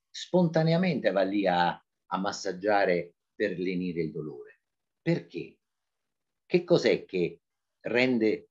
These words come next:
questo gesto spontaneo? È il fatto che non sono separati.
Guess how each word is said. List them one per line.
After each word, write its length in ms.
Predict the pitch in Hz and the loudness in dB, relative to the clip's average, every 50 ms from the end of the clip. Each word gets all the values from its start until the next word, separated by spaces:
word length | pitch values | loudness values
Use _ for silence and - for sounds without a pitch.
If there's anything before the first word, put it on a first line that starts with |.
| _ _ | _ _
questo 320 | - 127 - - - 123 | -4 -4 -2 -4 -4 -2
gesto 680 | 120 131 135 139 139 - - - 113 98 - - _ _ _ | 0 2 0 0 0 -4 -6 -4 -4 -4 -4 -6 _ _ _
spontaneo? 960 | - - - _ 135 127 113 104 107 95 76 - 73 73 69 - - _ _ _ _ _ _ _ | -20 -20 -6 _ 0 0 0 0 0 -2 -4 -4 -6 -14 -18 -20 -20 _ _ _ _ _ _ _
È 80 | - - | -16 -16
il 220 | - - 151 160 | -12 -10 -10 -12
fatto 420 | - - - 202 196 202 - - | -8 -4 -2 -2 -2 0 -2 -4
che 140 | 135 - 147 | -2 0 0
non 160 | 139 143 147 | 0 -2 -4
sono 260 | 143 - - 196 185 160 | -6 -6 -4 -4 -2 -2
separati. 800 | - - - - 127 131 165 180 151 - - - 78 78 - | 0 0 0 2 2 2 2 0 -2 -2 -6 -10 -12 -12 -14